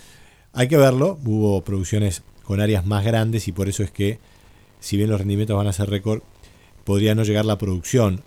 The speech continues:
a, al máximo histórico. De todas maneras, va a ser una muy buena cosecha y eso para la economía es muy importante. La agricultura, eh, mueve, permea, eh, encadena, eh, relaciones económicas y comerciales con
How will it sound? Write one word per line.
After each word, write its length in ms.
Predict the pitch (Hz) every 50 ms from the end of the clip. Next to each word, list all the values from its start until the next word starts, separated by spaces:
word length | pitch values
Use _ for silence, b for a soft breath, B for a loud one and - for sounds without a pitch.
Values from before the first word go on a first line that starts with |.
| -
a, 460 | - 101 98 95 92 92 90 - - 98
al 120 | 95 98
máximo 340 | 104 110 110 - 107 98 92
histórico. 400 | 85 - 90 85 87 90 95 101
De 120 | 107 113
todas 220 | - - 151 139 113
maneras, 400 | 107 107 113 123 127 120 - 123
va 80 | 110
a 40 | 92
ser 120 | - 113
una 140 | 110 107 104
muy 140 | 101 104 107
buena 200 | 113 117 113 107
cosecha 560 | 107 104 - - 165 127 107 117 120 135 127 b b b b b b b b b b b b b
y 80 | 117
eso 220 | 117 113 - 139 120
para 160 | 120 110 104
la 80 | 104
economía 320 | 101 104 101 104 113 120 113
es 60 | 104
muy 100 | 110 117
importante. 560 | 117 107 107 107 117 131 151 143 127 110 110 101
La 60 | 101
agricultura, 720 | 101 104 95 101 101 98 - 123 123 127 131 131 135 127 b b b b b b b b b b b b
eh, 280 | - 110 110 107 101 95
mueve, 840 | 95 101 110 110 107 117 127 139 143 143 135 131 127 127 127 131 123 -
permea, 760 | - 104 98 101 104 117 127 131 131 123 117 113 120 127 - - b b b b b -
eh, 240 | 101 92 98 104 - 107
encadena, 840 | 107 107 104 - 110 101 107 120 131 139 127 113 113 110 113 113 - b b b b b b b -
eh, 300 | 90 92 90 87 87 85 85 90 101 - 107 95
relaciones 460 | 92 95 95 95 - - 113 110 98 101
económicas 640 | 90 92 98 101 110 113 110 107 95 107 90 80
y 20 | 98
comerciales 480 | 90 95 98 95 85 - 113 110 110
con 240 | - - 95 90 90